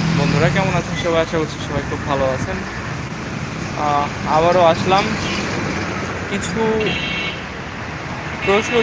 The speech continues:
ছিল সেগুলির উত্তর পাইনি, তো আশা করছি এবার সবাইকে পাবো।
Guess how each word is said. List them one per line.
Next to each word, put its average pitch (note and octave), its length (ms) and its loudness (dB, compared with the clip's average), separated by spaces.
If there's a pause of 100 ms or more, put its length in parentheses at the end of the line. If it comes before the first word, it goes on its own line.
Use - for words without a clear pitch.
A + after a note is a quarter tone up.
ছিল B3 200 4 (100)
সেগুলির G#3 340 2
উত্তর F#3 480 4 (320)
পাইনি, D#3+ 340 2 (1160)
তো E3+ 240 6
আশা F3 240 2
করছি F3+ 360 2
এবার D#3+ 240 6 (140)
সবাইকে D3+ 460 2 (100)
পাবো। C#3+ 300 2